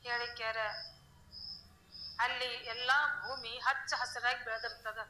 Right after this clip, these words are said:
ಭತ್ತ, ಗೋಧಿ, ಜವೆ ಗೋಧಿ ಎಲ್ಲಾ ಹಸಿರಾಗಿ ಬೆಳೆದಿರ್ತದ. ಇದೆಲ್ಲವೂ ಬ್ರಾಹ್ಮಣರಿಗೂ ಎಲ್ಲ ಗೊತ್ತಿತ್ತು. ಆ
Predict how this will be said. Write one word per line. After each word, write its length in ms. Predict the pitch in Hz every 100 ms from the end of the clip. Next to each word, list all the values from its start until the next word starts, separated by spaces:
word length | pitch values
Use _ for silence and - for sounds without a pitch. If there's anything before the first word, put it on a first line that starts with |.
| - - - -
ಭತ್ತ, 300 | 247 240 240 220 226
ಗೋಧಿ, 440 | 233 233 240 226 233
ಜವೆ 360 | - 226 233
ಗೋಧಿ 320 | 220 226 220 220
ಎಲ್ಲಾ 340 | 214 240 247 208 202 - - - 240
ಹಸಿರಾಗಿ 440 | 240 254 247 247
ಬೆಳೆದಿರ್ತದ. 540 | 226 226 - - 214 208 208 - - - - - - - - - - - 254
ಇದೆಲ್ಲವೂ 600 | 262 247 262 302 302 -
ಬ್ರಾಹ್ಮಣರಿಗೂ 720 | 233 240 240 269 262 277 285
ಎಲ್ಲ 400 | 240 233 247 247
ಗೊತ್ತಿತ್ತು. 760 | 233 240 233 - 208 - - - - - - - - - - - - 233
ಆ 340 | 247 247